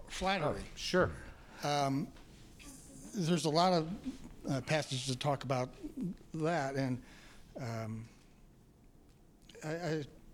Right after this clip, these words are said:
Speaker 1: I think that's, uh, as evil, perhaps, uh, e-, perhaps more evil, uh, than, than speaking evil of a person. I, it's a little more subtle.
Speaker 2: Yeah.
Speaker 1: Um,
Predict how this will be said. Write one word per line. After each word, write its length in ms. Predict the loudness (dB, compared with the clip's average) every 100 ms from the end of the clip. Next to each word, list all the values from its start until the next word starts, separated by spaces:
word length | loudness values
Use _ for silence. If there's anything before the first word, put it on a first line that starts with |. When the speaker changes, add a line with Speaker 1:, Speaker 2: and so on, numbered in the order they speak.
| -20 -20 -20 -20 -14 -4
Speaker 1:
I 80 | 2
think 160 | 4
that's, 220 | 4 4 2
uh, 60 | 2 2 4
as 280 | 6 6 6
evil, 280 | 8 8 4 0
perhaps, 320 | 4 4 4 2
uh, 80 | 0 0 -2
e-, 180 | 2 4 4 -2 -8
perhaps 420 | -2 2 2 0
more 320 | 2 4 4 4
evil, 480 | 0 2 0 -2 -10 -18 -20 -20 -20 -8
uh, 340 | -4 -4 -4 -6 -8 -14 -20 -20 -20 -16 -8
than, 480 | -2 0 0 -2 -6 -14 -20 -8
than 140 | -4 -4
speaking 400 | 0 0 2 2
evil 320 | 2 2 0
of 80 | 0
a 60 |
person. 500 | -2 -2 -2 -4 -6 -6
I, 220 | -4 -2 -2
it's 140 | -2
a 40 |
little 160 | 0 2
more 140 | 0 0
subtle. 420 | -2 -2 -2 -8 -14 -18 -4
Speaker 2:
Yeah. 160 | -2 -2 -4 -12 -6
Speaker 1:
Um, 480 | -4 -2 -4 -6